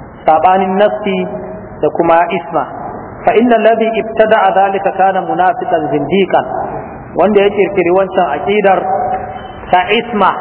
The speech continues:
ta bawa ma-, Sayyidina Ali ma'asum, eh, cewa ma'asumi ne, to waɗannan zindiƙai ne, munafikai. A takaice dai wannan dai shine matsayin sahabai, Allah ubangiji ya yarda da su,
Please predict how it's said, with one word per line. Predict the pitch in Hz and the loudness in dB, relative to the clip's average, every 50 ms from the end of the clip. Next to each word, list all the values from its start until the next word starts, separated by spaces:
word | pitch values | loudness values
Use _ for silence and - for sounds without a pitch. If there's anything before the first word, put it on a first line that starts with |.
| - - | -4 0
ta | - 190 196 | 0 2 4
bawa | 196 202 208 208 208 196 | 4 4 6 6 4 4
ma-, | 202 170 170 160 165 160 156 143 | 4 2 0 0 -2 -2 -2 -4
Sayyidina | 135 151 165 185 196 202 185 185 190 | -2 -2 -2 -2 -2 0 0 0 0
Ali | 180 170 170 175 180 | 0 0 -2 -2 -2
ma'asum, | 180 180 156 147 143 - - 165 160 170 170 | -2 -2 -2 -2 -4 -4 -4 -2 -2 -2 -2
eh, | 156 165 156 156 | -2 -2 -2 0
cewa | 165 202 196 185 180 | 2 2 4 4 4
ma'asumi | 180 185 151 156 147 - 190 196 202 190 170 156 | 4 4 2 0 0 -2 -2 -2 0 0 -2 0
ne, | 175 226 269 226 - - - - - - - - - - - - - - - - - - - | 0 0 0 0 -2 -6 -8 -8 -8 -8 -8 -10 -10 -12 -14 -14 -16 -16 -16 -16 -16 -16 -10
to | - - | -2 2
waɗannan | 151 165 208 208 190 175 180 190 196 196 185 180 185 196 190 - - - - 156 139 | 2 4 4 4 2 2 2 2 2 0 -2 -4 -6 -6 -6 -6 -8 -8 -8 -6 -4
zindiƙai | 135 156 165 160 151 156 160 156 156 185 185 196 | -2 0 0 0 2 0 0 0 2 0 0 0
ne, | 196 185 165 | 0 -2 -4
munafikai. | 151 147 139 135 131 127 - 127 - 143 143 - - - - - - - - - - 160 - - - - - - - - - - - - - - - - - - - - - - - | -4 -2 -2 -2 -2 -2 -4 -6 -4 -4 -4 -4 -4 -10 -12 -12 -14 -14 -14 -12 -12 -12 -12 -14 -16 -16 -18 -18 -18 -18 -18 -18 -18 -18 -20 -20 -20 -18 -18 -16 -16 -16 -16 -10 -4
A | - 175 | -2 0
takaice | - 185 - 202 196 196 - 226 | 0 2 2 2 0 2 2 2
dai | 233 240 | 4 4
wannan | 240 254 262 254 240 220 | 4 4 4 2 2 -2
dai | 196 190 196 208 - | 0 0 0 0 0
shine | - 233 226 220 214 190 | -2 -2 -2 0 0 -2
matsayin | 175 185 196 190 185 196 196 208 208 | 0 -2 -2 0 0 -2 0 0 -2
sahabai, | 196 - 180 160 147 156 147 139 147 180 220 254 247 233 - - - - - - - - - - - - - - | 0 0 0 2 2 0 0 2 2 2 2 2 2 -2 -2 -4 -4 -6 -6 -8 -10 -12 -12 -14 -14 -16 -10 -4
Allah | - 170 175 185 180 165 | -2 0 2 4 4 2
ubangiji | 165 170 175 175 170 | 2 0 0 0 0
ya | 156 | 0
yarda | - - 180 170 | 0 -2 -2 -2
da | 175 165 | -2 -2
su, | 170 - 175 | -2 0 0